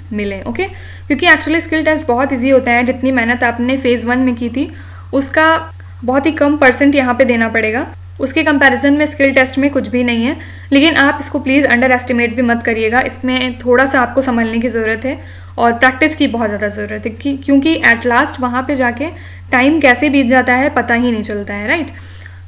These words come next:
तो without wasting any further time, let's get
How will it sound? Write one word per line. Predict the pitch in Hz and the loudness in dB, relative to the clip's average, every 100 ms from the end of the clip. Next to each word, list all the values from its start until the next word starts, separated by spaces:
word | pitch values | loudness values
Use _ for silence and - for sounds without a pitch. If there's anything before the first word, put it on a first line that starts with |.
| - | 4
तो | 269 262 262 - - - | 8 10 8 6 -4 -6
without | 247 262 311 | 0 2 2
wasting | 247 - 277 240 | 0 0 -2 -2
any | 240 | -2
further | 247 240 277 | 0 2 2
time, | 214 240 - - - | 0 -6 -10 -14 -6
let's | 220 220 233 | -6 -4 -6
get | 117 | -6